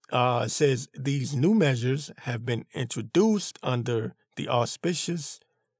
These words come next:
of solving, um, quote, "bureaucratic problems and saving resources." Um, says in twenty twenty-one, Von der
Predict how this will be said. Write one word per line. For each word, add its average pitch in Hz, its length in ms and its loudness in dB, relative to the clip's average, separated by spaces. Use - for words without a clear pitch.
of - 180 -2
solving, 131 800 0
um, 107 520 -6
quote, 117 360 -2
"bureaucratic 127 680 0
problems 160 760 2
and - 160 -2
saving 120 640 -2
resources." 113 880 -4
Um, 120 580 0
says 120 240 0
in 113 140 0
twenty 143 280 2
twenty-one, 131 880 2
Von 131 500 0
der 123 540 0